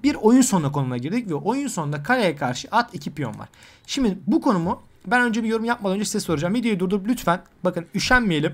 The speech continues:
Ben burada satranç gelişiminiz için gerçekten en ideal pozisyonlarda duruyorum. Yirmi ikinci hamle yazın.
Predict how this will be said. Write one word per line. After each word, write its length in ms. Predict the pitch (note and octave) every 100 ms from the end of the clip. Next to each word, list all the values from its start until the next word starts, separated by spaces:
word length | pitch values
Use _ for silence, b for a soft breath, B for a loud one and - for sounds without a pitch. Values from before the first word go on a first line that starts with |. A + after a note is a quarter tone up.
| - F3+
Ben 180 | G3
burada 140 | F#3+ F#3+
satranç 400 | F#3 - F#3+ F3+
gelişiminiz 420 | F3+ E3+ F#3+ F3
için 180 | D#3 E3+
gerçekten 420 | G3 G#3 E3+ F#3
en 120 | F3+ G3
ideal 300 | E3+ E3+ D#3+
pozisyonlarda 520 | E3 D3+ D#3+ E3 D#3
duruyorum. 380 | C3+ C3 F3+ - B B _
Yirmi 240 | G#3+ A#3+ A#3+
ikinci 360 | G#3+ A#3+ A3
hamle 200 | G#3 E3
yazın. 340 | G#3+ F3+ G3+